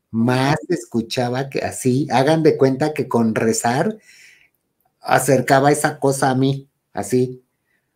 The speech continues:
Ay, Dios mío, y entonces ya llegó el momento en que ya no me podía mover, ya estaba con un terror horrible,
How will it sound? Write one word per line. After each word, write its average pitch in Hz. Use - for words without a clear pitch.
Ay, 208
Dios 147
mío, 143
y 147
entonces 151
ya 156
llegó 147
el 143
momento 147
en 160
que 147
ya 139
no 143
me 151
podía 135
mover, 127
ya 131
estaba 131
con 117
un 127
terror 123
horrible, 123